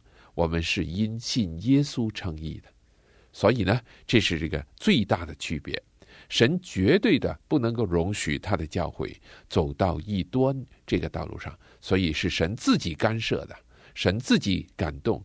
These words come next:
神自己预备人起来做这些改革运动。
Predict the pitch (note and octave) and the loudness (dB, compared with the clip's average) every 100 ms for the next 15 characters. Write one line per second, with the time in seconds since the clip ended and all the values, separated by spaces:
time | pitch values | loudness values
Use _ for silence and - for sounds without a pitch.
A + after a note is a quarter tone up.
0 | - - G#2+ B2+ - A3 - E2 F2 G#2+ | -14 -2 0 0 0 0 0 -4 0 0
1 | - D#2+ D#2 D2 D#2 C3+ - _ - - | 0 -2 -2 0 0 0 -8 _ -20 -14
2 | - - C#2+ B1+ C2+ - _ - F2+ D#2+ | -6 -2 0 -2 -4 -12 _ -2 -2 0
3 | E2+ D2 D#2 C2 - _ _ _ _ _ | -4 -2 -4 -4 -10 _ _ _ _ _
4 | - E2 D2 - D#2 D2+ - _ G#2+ G2 | -8 -6 -6 -4 -4 -4 -12 _ -2 -2
5 | D2 E2 | -2 -4